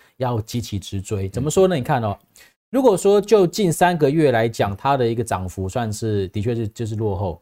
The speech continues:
Speaker 2: 嗯。
Speaker 1: 落后nvidia跟落后A M D。
Speaker 2: 嗯。
Speaker 1: OK，可如果说就近两个月，就是今年以来的一个涨幅，跟近一个月的涨幅来看，
Speaker 2: 嗯。
Speaker 1: 你会发现，哎，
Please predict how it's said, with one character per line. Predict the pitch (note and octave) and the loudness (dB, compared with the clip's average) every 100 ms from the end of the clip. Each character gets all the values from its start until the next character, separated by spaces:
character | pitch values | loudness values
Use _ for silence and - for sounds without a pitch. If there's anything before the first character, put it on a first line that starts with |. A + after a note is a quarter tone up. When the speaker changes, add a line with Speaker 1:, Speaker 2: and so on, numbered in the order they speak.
| _ | _
Speaker 2:
嗯。 | E2 | -6
Speaker 1:
落 | C3+ | -2
后 | C#3 B2 | 2 2
nvidia | A#2 A#2+ A#2+ A#2+ A#2 G2 | 0 -4 -4 -2 -2 -2
跟 | G#2 | -2
落 | A2+ A2 | -2 0
后 | G#2 | -2
A | G#2 | -2
M | F#2 | -4
D。 | F2 F#2 F#2+ | -4 -6 -6
Speaker 2:
嗯。 | F2+ | -8
Speaker 1:
OK， | A2+ A#2+ A2 - - | -6 -2 -4 -6 -8
可 | - | 0
如 | F#3+ | 2
果 | B3 E3+ | 4 4
说 | G3 | 2
就 | G3 A3+ G3 D3 | 2 4 4 4
近 | D3 A3 G3 C3+ A2+ _ _ | -2 -2 -2 -2 -8 _ _
两 | - C#3 A#2+ | -2 0 2
个 | B2+ | 2
月， | E3+ C3 | 4 4
就 | |
是 | C#3+ | 0
今 | - C#3+ | -4 -4
年 | C3 | -4
以 | G#2+ | -2
来 | G2 G2 | -2 -2
的 | G2+ | -2
一 | G2 | -4
个 | |
涨 | G2 F#2+ F2+ | -4 -4 -4
幅， | F#2+ | -6
跟 | G#2+ C#3+ | -2 -2
近 | - G3 - | -2 -4 -4
一 | |
个 | C#3 E3 | -2 0
月 | D3 | 0
的 | A2+ - | -2 -4
涨 | A#2 G2+ | -4 -4
幅 | E2 | -2
来 | A2+ | -4
看， | - C#3+ | -2 -4
Speaker 2:
嗯。 | - | -2
Speaker 1:
你 | F#3 | -2
会 | |
发 | G3+ | -2
现， | G3+ | -2
哎， | F#3 A#3+ | -2 -2